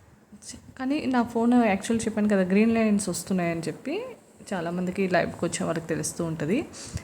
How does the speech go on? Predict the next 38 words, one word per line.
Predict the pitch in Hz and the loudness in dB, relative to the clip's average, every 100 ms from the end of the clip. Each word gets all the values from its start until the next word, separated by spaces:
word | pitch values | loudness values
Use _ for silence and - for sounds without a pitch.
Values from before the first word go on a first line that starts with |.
| - - | -12 -4
ఆ, | 185 170 | -2 2
నేను | 185 208 | 4 4
అది | 185 | 4
చూపించాను | 185 180 180 208 190 | 2 0 0 0 2
అనమాట. | 175 | 2
ఈ | 190 | 0
గ్రీన్ | 175 180 208 | 0 2 2
లైన్స్ | 220 220 - | 4 2 2
పోతాయంటే | 185 185 190 185 185 277 294 - - | 2 4 2 2 0 0 -2 -10 -10
అది | 196 196 | -4 -2
స్క్రీన్ | - 214 233 233 | 0 4 4 4
పోయింది | 190 202 202 | 4 4 4
మేడం | 185 185 | 4 2
అని | 196 233 - | 2 2 0
చాలా | 214 | 0
సింపుల్గా | 247 294 320 349 | 2 0 2 2
చెప్పేశారు. | 311 214 185 190 - | 2 0 -2 -2 -4
అంటే | 208 240 | -2 2
వాళ్ళకి | 220 214 | 2 0
అంత | 196 190 202 | 0 2 2
నాలెడ్జ్ | 185 175 214 214 | 2 4 2 2
అసలు | 233 208 | 0 0
భలే | 175 175 190 | -2 0 0
అనిపించింది | 208 190 190 196 202 175 | 2 2 2 2 2 2
నాకైతే | 160 170 170 185 | -2 -4 -2 -2
కనుక. | 175 175 247 359 - - - - _ - | -2 -2 -4 -4 -12 -18 -18 -20 _ -14
మ్మ్. | 196 185 175 175 175 208 - - - - _ _ _ - 160 | -8 -6 -6 -6 -8 -8 -10 -14 -20 -20 _ _ _ -20 -14
ఇదిగోండి | 160 156 170 | -10 -8 -6
చూడండి | - 156 165 | -6 -6 -4
ఎంత | 165 180 | -6 -8
చక్కగా | - 180 | -4 -2
చేస్తున్నాడు. | 190 160 165 - 180 170 | 0 0 -2 -4 -4 -2
అది | 165 | -4
స్ప్రేది | 165 - 170 160 165 | -4 -4 0 0 0
వాటర్ | 160 156 156 185 | -2 -4 -2 -2
ఉంటుంది | 175 156 151 | -2 -4 -4
అనుకుంటా, | 156 151 151 | -4 -6 -6
లిక్విడ్. | 151 147 170 165 | -6 -6 -6 -4